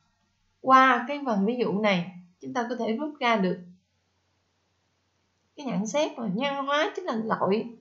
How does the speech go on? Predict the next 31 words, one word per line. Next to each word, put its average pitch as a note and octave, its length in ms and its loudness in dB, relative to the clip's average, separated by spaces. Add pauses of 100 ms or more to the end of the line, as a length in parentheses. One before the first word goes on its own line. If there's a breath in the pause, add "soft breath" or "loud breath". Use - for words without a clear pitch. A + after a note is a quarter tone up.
(520)
hoặc G#3 180 -6
là G3 80 0
tả - 260 -4
lại. C4 280 -4 (760)
Ha, A#3 160 -2 (160)
trời F#3+ 300 2
gọi F3+ 200 2
là A3 80 -2
ông A3 280 2
nè, F3+ 120 -2 (600)
còn G3 220 0
trời, G3 400 -2
mía, C4 320 0 (120)
kiến C#4+ 260 -4
được G3+ 200 -6
tả G3 260 -4
lại G3+ 140 -4
với A#3 180 -6
các C4 140 -12
hành G3+ 160 -6
động F#3+ 160 -4
nè. F3 40 -2 (1080)
Vậy A3 160 4
nhân C4+ 200 0
hóa C#4+ 300 0
chính F#4+ 80 2
là D#4 80 0
gọi F#3+ 340 4
hoặc G3 200 -2
là A#3 140 -6
tả - 300 -8